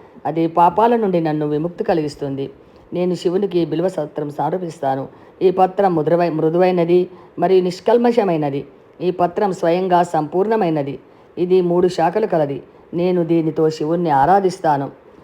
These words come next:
యజ్ఞాలు, త్యాగాలు కంటే బిల్వపత్రం సమర్ప-, సమర్పణ ఎంతో శక్తివంతమైనది కూడా. బిల్వపత్రం లక్ష్మీదేవి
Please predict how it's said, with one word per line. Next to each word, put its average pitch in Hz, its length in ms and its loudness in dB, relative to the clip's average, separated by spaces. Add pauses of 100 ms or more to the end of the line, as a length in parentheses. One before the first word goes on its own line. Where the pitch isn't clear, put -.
(220)
యజ్ఞాలు, 165 540 2
త్యాగాలు 175 560 2
కంటే 165 360 0
బిల్వపత్రం 160 600 -2
సమర్ప-, 151 400 -2
సమర్పణ 170 800 2 (360)
ఎంతో 180 320 0
శక్తివంతమైనది 202 840 -2
కూడా. 135 340 -2 (680)
బిల్వపత్రం 226 600 2
లక్ష్మీదేవి 185 720 0